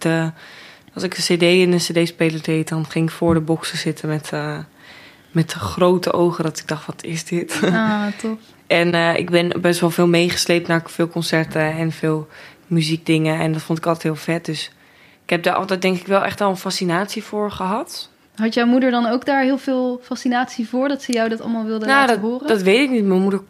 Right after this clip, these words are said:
Speaker 1: kon wel heel erg genieten van, eh, muziek, dus dat, dat denk ik wel. Eh, en toen op mijn dertien heb ik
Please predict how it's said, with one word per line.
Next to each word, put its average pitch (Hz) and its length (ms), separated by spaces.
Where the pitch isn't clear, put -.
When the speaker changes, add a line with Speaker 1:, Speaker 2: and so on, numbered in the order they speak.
Speaker 1:
kon 185 220
wel 185 140
heel 180 180
erg 170 140
genieten 170 440
van, 156 340
eh, 156 120
muziek, 160 500
dus 156 240
dat, - 120
dat 160 200
denk 156 220
ik 156 120
wel. 170 340
Eh, 165 680
en 185 160
toen 208 200
op 208 60
mijn 196 120
dertien 202 300
heb 180 120
ik 165 100